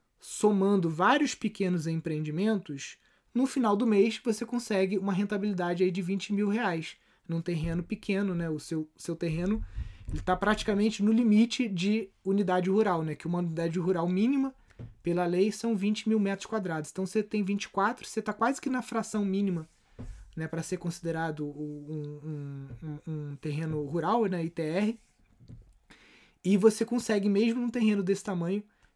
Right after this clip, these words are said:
vinte, vinte e cinco mil reais por mês se você conseguir ir somando pequenos modelos de negócio. Por exemplo, colmeia. Mil e duzentos metros quadrados, você bota trinta colmeias de abelha.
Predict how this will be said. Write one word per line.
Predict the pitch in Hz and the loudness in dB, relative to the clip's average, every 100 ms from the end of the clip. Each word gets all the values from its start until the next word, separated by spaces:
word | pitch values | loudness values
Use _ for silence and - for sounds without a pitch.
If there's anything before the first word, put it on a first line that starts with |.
| _ | _
vinte, | 143 175 208 185 | -4 0 0 -2
vinte | 196 196 | -2 -2
e | |
cinco | - 190 190 | -4 -4 -2
mil | 185 | 0
reais | 180 180 165 - | 0 -2 -4 -6
por | 185 156 | -6 -4
mês | 160 185 - - _ _ _ | -2 -2 -4 -10 _ _ _
se | - | -6
você | 165 170 180 | -4 -2 -2
conseguir | 190 170 165 156 196 - _ | -4 -6 -6 -4 -6 -6 _
ir | 180 208 226 _ | -2 -2 -2 _
somando | - - 190 180 196 262 269 | -16 0 0 2 2 0 -2
pequenos | - 226 220 214 202 | -4 -4 0 0 2
modelos | 208 180 180 | 2 0 0
de | 185 | -2
negócio. | 208 170 151 - | -2 -4 -6 -4
Por | 180 | -2
exemplo, | 170 160 156 | -2 -4 -6
colmeia. | - 180 180 175 143 127 - - - _ - - _ - | -6 -2 0 0 -2 -4 -10 -20 -20 _ -20 -20 _ 0
Mil | 175 226 | 4 4
e | 220 | 4
duzentos | 214 196 202 - | 2 2 0 -2
metros | 180 180 | -4 -4
quadrados, | - 180 160 185 - | -6 -6 -2 -2 -2
você | 196 | -4
bota | 202 208 | -2 -4
trinta | 208 190 220 254 | -4 -2 -2 -2
colmeias | 226 208 185 185 | -2 0 0 0
de | 190 | 0
abelha. | 170 147 131 | -2 -4 -2